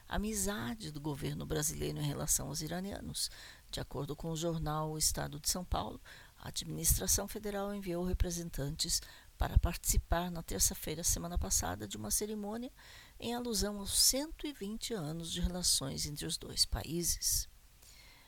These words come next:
A solenidade foi realizada a bordo da fragata Iris Dena, justamente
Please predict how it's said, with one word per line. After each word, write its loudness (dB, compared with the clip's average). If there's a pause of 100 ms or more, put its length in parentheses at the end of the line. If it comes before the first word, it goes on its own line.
(140)
A 0
solenidade 4
foi -2
realizada 0
a 0
bordo -2
da -2
fragata -2 (480)
Iris 2
Dena, 0 (200)
justamente 2